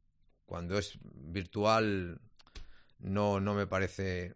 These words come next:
no sé, no, no, no, no me gusta. Pero que es, que yo vuelvo a decir lo mismo, entono el mea culpa en ese sentido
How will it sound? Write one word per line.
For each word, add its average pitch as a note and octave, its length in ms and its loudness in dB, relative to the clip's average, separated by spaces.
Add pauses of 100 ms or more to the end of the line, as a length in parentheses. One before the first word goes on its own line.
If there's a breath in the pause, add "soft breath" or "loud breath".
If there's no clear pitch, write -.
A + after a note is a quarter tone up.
no F#2 160 -2
sé, F2+ 140 -4
no, G#2 320 2
no, G2 160 -2
no, B1+ 400 -8
no A2 120 0
me A#2 120 2
gusta. - 400 -8 (640 soft breath)
Pero F#2+ 260 2
que F#2 240 2
es, - 300 -2 (420)
que F2+ 160 -4
yo G#2 320 2
vuelvo F2+ 400 -2
a G#2 60 4
decir F#2+ 200 0
lo G2 100 2
mismo, A2 380 0 (960)
entono G#2 380 0
el G#2+ 60 4
mea F#2+ 240 2
culpa B2+ 320 2
en G#2 60 2
ese F2+ 180 -2
sentido C3 520 2